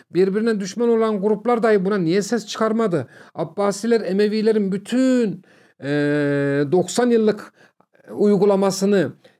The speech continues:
didik didik inceleyip yanlış uygulamalar bir bir, bir bir tarihi belgelere geçirirken Emeviler şunu yaptı, Emeviler bunu yaptı derken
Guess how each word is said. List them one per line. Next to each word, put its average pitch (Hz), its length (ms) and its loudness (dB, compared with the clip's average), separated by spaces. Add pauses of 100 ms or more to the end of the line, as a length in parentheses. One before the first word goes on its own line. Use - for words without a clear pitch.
(120)
didik 190 320 -2
didik 196 240 -2
inceleyip 202 560 2
yanlış 196 400 0
uygulamalar 190 600 0
bir 233 360 -2
bir, 170 260 -4
bir 214 240 -2
bir 175 140 -2
tarihi 185 560 -2
belgelere 185 440 2
geçirirken 170 680 -2
Emeviler 170 500 0
şunu 170 240 -4
yaptı, 165 280 -2
Emeviler 170 540 -2
bunu 170 120 -2
yaptı 170 380 -2
derken 170 380 -2